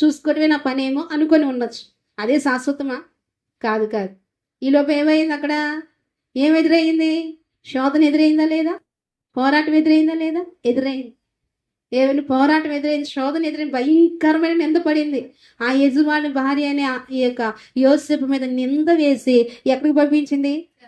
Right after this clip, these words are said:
జై-, ఆ, చెరసాలకు పంపించింది, జైలుకి పంపించింది. జైలుకి వెళ్ళినటువంటి యోసేపు ఇప్పుడు మరలా అక్కడ ఏం జరిగిందో తెలుసండి? ఆ, ముప్పై తొమ్మిదో అధ్యాయం ఇరవై ఒకటో వచనంలో మనం చూస్తున్నప్పుడు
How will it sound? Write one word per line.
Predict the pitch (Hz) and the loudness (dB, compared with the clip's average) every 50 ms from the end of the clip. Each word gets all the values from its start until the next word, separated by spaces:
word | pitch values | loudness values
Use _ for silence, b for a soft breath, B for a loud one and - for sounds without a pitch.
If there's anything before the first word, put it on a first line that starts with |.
| _ 226 | _ _
జై-, | 220 247 294 277 - - 262 240 | -16 -14 -14 -14 -14 -14 -16 -16
ఆ, | 233 220 208 - | -16 -14 -12 -12
చెరసాలకు | 262 262 269 - 277 262 262 254 | -12 -12 -10 -10 -12 -12 -12 -12
పంపించింది, | 254 254 247 233 240 233 220 - 233 220 262 | -14 -14 -14 -12 -14 -16 -16 -14 -8 -2 0
జైలుకి | 269 285 285 285 240 | 0 2 2 2 0
పంపించింది. | 247 240 226 214 247 233 208 - 226 208 208 214 - _ _ _ _ _ _ _ _ _ _ _ _ _ _ - | 0 -2 -2 -4 -6 -8 -4 -4 -4 -4 -4 -8 -14 _ _ _ _ _ _ _ _ _ _ _ _ _ _ -10
జైలుకి | 240 220 - 294 330 370 403 440 415 392 | -8 0 2 4 4 4 2 2 0 0
వెళ్ళినటువంటి | 349 349 349 330 - 294 294 294 285 | -2 -2 -2 -2 -4 -6 -8 -6 -6
యోసేపు | 269 262 254 262 269 262 269 285 277 240 233 233 220 214 214 214 214 b b b b b b | -4 -2 0 0 0 0 0 -2 -2 -2 0 0 0 0 0 -2 -4 b b b b b b
ఇప్పుడు | 262 294 269 285 | 0 2 2 2
మరలా | 262 240 226 240 302 349 | 2 0 -2 0 0 0
అక్కడ | 359 349 339 330 | 0 2 2 2
ఏం | 330 330 311 | 2 2 2
జరిగిందో | 320 330 320 311 311 320 311 | 0 0 0 0 0 0 0
తెలుసండి? | 269 262 262 - 269 247 240 233 226 220 208 220 233 226 - _ _ _ _ _ _ 226 | 0 -2 -2 -2 -4 -4 -2 -2 0 0 0 0 -2 -6 -12 _ _ _ _ _ _ -6
ఆ, | 214 | -4
ముప్పై | 202 208 - - _ _ - 285 285 | -4 -6 -8 -12 _ _ -2 -2 2
తొమ్మిదో | 285 285 277 277 277 269 | 4 4 4 4 4 2
అధ్యాయం | 262 247 226 226 220 247 233 233 226 220 208 220 | 2 2 0 -2 -2 -2 -2 0 0 -2 -2 0
ఇరవై | 233 247 285 294 277 | 0 0 2 2 2
ఒకటో | 277 254 254 254 247 | 2 0 0 2 2
వచనంలో | 247 247 247 226 240 240 233 233 | 2 2 0 -2 -4 -2 -2 -2
మనం | 226 220 226 226 - | -2 -2 -2 -2 -4
చూస్తున్నప్పుడు | 240 214 - 233 240 226 214 - 220 214 240 220 208 214 | -6 -4 -6 -4 -4 -4 -2 -2 2 4 4 4 4 2